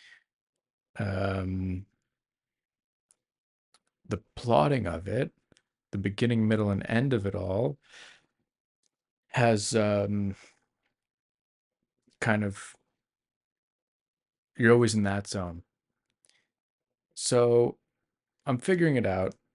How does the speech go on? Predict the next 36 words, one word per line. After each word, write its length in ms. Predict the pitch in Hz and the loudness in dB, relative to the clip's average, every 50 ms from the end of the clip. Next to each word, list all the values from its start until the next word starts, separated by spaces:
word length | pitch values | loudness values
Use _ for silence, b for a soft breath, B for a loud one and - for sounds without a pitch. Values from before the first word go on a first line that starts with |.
| _ - 120 | _ -10 -4
going 240 | 113 127 123 123 117 | 0 2 2 2 2
back 280 | 117 110 104 101 - | 0 -2 -2 -4 -6
and 100 | 107 101 | -8 -8
forth 380 | - - 113 107 101 101 95 - | -6 -4 -2 -2 0 -2 -2 -2
as 280 | - 113 113 110 101 101 | 0 0 0 0 0 -4
usual. 640 | 98 95 95 92 - 110 98 95 95 95 92 - _ _ _ | -4 -6 -6 -6 -6 -4 -2 -2 -2 -2 -4 -6 _ _ _
I 80 | - 139 | 2 4
mean, 240 | 151 143 139 139 - _ _ _ _ _ - | 4 4 4 2 -2 _ _ _ _ _ -6
at 100 | - - | -2 0
the 80 | 160 170 | 2 2
end 60 | 170 | 2
of 60 | 160 | 2
the 80 | 127 107 | 0 2
day, 380 | - 117 107 104 101 104 - _ _ _ _ _ _ _ _ _ _ _ _ _ _ _ _ _ _ _ _ _ - | 2 2 2 2 2 -2 -4 _ _ _ _ _ _ _ _ _ _ _ _ _ _ _ _ _ _ _ _ _ -4
I 60 | 104 | -2
have 260 | 110 120 120 123 123 | 0 0 0 2 2
A 80 | 127 120 | 2 2
D 160 | 113 110 107 | 2 2 0
H 200 | 104 98 - - | 0 -2 -4 -4
D. 260 | - 101 92 87 - - _ _ _ _ _ _ _ _ _ _ _ _ _ _ _ _ _ _ _ _ - - - _ _ - | -4 -4 -4 -4 -6 -12 _ _ _ _ _ _ _ _ _ _ _ _ _ _ _ _ _ _ _ _ -20 -20 -20 _ _ 0
And 320 | 107 104 101 101 101 101 | 2 2 4 2 2 2
I 120 | - - | 0 -2
think 380 | 110 - - - 131 120 113 - - - - _ _ _ _ _ _ _ _ _ _ _ _ _ _ _ _ _ _ _ _ _ _ _ _ - | -4 -4 -2 -2 -2 -2 -2 -6 -12 -18 -20 _ _ _ _ _ _ _ _ _ _ _ _ _ _ _ _ _ _ _ _ _ _ _ _ -6
when 160 | 123 110 110 | -2 -2 -2
I 100 | 107 104 - - | -2 -4 -6 -6
ping 240 | - 143 139 135 131 | -2 0 0 0 0
pong 300 | - 123 120 117 113 110 | 0 0 0 0 0 0
around 400 | 104 107 110 113 113 110 101 - | 0 -2 -2 -2 -2 -4 -4 -4
from 140 | 104 98 | -4 -4
different 340 | 92 107 101 - 110 107 - | -4 -4 -4 -4 -4 -4 -2
mediums 520 | 101 104 107 110 107 107 104 101 101 101 104 | 0 0 2 2 2 2 0 -2 -2 -4 -4
and 120 | 98 95 | -6 -6
different 300 | - 101 - - 107 101 | -6 -8 -8 -6 -6 -6
activities 640 | 95 95 - - - 107 101 101 101 101 98 95 | -6 -6 -8 -10 -8 -6 -6 -4 -4 -4 -6 -6
and 120 | 101 98 95 | -6 -6 -4
whatnot, 560 | 95 101 98 98 98 98 95 95 92 92 - | -4 -4 -4 -4 -4 -6 -6 -6 -8 -10 -12